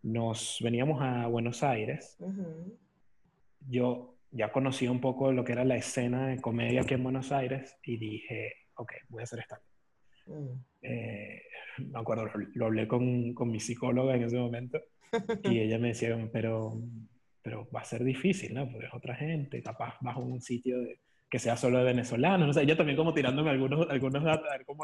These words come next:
Speaker 1: cómo lo armábamos.
Speaker 2: Claro.
Speaker 1: Y no, no sé, no sé cómo lo voy a hacer, pero, pero voy a hacer stand-up. Y casi que ese mismo día empecé a escribir chistes y qué sé yo. Luego llegué, llegas aquí, la vida de inmigrante te lleva los primeros seis meses. Em,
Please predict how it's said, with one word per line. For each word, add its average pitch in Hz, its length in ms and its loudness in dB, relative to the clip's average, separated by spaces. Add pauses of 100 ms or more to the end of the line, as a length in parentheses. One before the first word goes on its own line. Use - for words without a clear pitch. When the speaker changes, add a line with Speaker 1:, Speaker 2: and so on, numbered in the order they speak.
Speaker 1:
cómo 143 180 -12
lo 143 80 0
armábamos. 127 400 -8 (280)
Speaker 2:
Claro. 139 320 4
Speaker 1:
Y - 20 -2
no, 127 100 -2 (160)
no 147 160 0
sé, 202 340 2
no 139 120 -2
sé 180 120 0
cómo 196 140 2
lo 160 80 4
voy 151 100 2
a 160 40 0
hacer, 190 280 0 (320)
pero, 123 480 0 (960)
pero 117 180 2
voy 113 120 0
a 113 40 -2
hacer 120 180 -2
stand-up. - 380 -10 (280)
Y 123 480 4
casi 127 200 -2
que 156 60 2
ese 143 100 -2
mismo 139 220 0
día 147 100 2
empecé 151 280 0
a - 20 -6
escribir 135 300 4
chistes 165 400 2
y 127 40 4
qué 123 80 -4
sé 143 100 -2
yo. 190 140 2 (680)
Luego 175 200 8
llegué, 143 680 2
llegas 127 420 0
aquí, 135 220 -2
la 131 120 6
vida 120 240 2
de 139 60 2
inmigrante 117 460 -4
te 117 140 0
lleva 113 240 0
los 131 120 -2
primeros 117 320 -6
seis 131 180 -4
meses. 131 320 -2 (600)
Em, 113 760 0